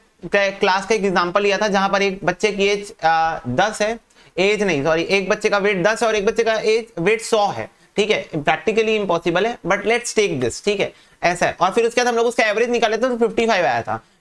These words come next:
तो फिफ्टी फ़ाइव एक ऐसा डेटा आया था जो ना हंड्रेड को रिप्रेजेंट कर पा रहा था और ना टेन को भी रिप्रेजेंट नहीं कर पा रहा था। तो ये ड्रॉबैक कुछ होते हैं हमारे measure of central tendency के अंदर,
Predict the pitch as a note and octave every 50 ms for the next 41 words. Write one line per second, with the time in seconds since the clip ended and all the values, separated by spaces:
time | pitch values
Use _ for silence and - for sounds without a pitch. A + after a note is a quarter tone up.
0 | _ - G3 F3+ A3 G#3+ G#3 B3 B3+ C4+ C4 B3+ B3+ A#3 G#3 G3 G3 A#3+ A#3 A3
1 | A3+ A3 A3 A3 A3 G3 F3+ F3+ F3 F3 G3+ A3 - _ - _ _ - D3 G#3
2 | A3 A#3 A#3+ A#3 G#3 F3+ E3+ E3 G3 G#3+ G#3 A3+ A#3+ A3+ A#3 G#3 A3+ G#3+ A#3 A3
3 | G#3+ - A#3+ A#3 - G#3 G3+ A3+ A#3 C4 C4 C4 B3+ C#4 C#4 C#4+ C4+ - - B3
4 | A3+ A3 A3+ A#3+ A#3+ G#3+ A#3 G#3+ G#3 F#3+ F#3 E3 E3 E3 D#3+ D3 B2+ B2 A#2 A2
5 | A2 G#2+ G2+ - A2 - - G#2 - - - _ _ _ _ _ - B3 A3 G3+
6 | A#3+ C4 C#4 A3+ F#3+ G#3+ G#3+ G#3 - G#3 B3 B3+ - - C4 A#3 - A#3+ A3 A3+
7 | A#3 A#3+ A#3 A3+ A#3+ A#3 A3 G#3+ G#3 G#3 G#3 A#3 A3+ - - D#3 E3 F3+ F#3 F#3
8 | A3 A3 G#3+ - G#3+ F3+ F3 G3 G3+ F#3 F3+ F3 F3 E3+ E3+ E3+ - - A3+ A#3
9 | G3+ - A3+ A#3 A#3+ - - F3+ E3 D#3+ D3+ F3 D3+ A2+